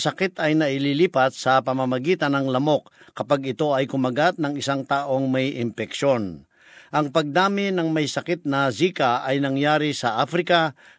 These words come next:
Timog Silangang Asya, ang mga isla sa Pasifiko at sa Amerika.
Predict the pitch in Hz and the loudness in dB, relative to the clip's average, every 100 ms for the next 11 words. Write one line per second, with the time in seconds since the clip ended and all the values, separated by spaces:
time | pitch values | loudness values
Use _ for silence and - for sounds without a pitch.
0 | _ 151 156 147 131 139 143 143 139 139 | _ 2 4 2 0 0 2 2 0 -4
1 | 156 185 - 110 101 92 - _ 120 143 | 0 0 0 -2 -2 -6 -14 _ -4 0
2 | 143 139 143 143 131 139 147 151 135 135 | 0 0 -2 -4 -6 0 4 4 2 0
3 | 127 - 123 160 160 190 147 135 147 127 | 0 -2 -4 -2 -2 -2 2 2 2 -2
4 | 131 - 123 117 123 127 127 131 95 | -4 -4 -2 0 0 0 0 -2 -2